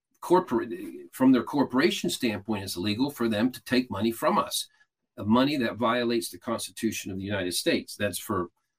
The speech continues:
further explaining, but we're just sticking to what, what she was saying.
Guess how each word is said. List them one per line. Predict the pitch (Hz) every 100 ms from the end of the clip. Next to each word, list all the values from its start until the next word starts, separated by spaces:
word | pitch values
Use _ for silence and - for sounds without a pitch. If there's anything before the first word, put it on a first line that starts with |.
| _
further | - 135 120
explaining, | 110 - 139 110
but | 120
we're | 151
just | 160 -
sticking | 190 190 143
to | 127
what, | 131 127 _
what | 123 120 -
she | - 254
was | 262 120 - - _ _ _
saying. | - 147 147 143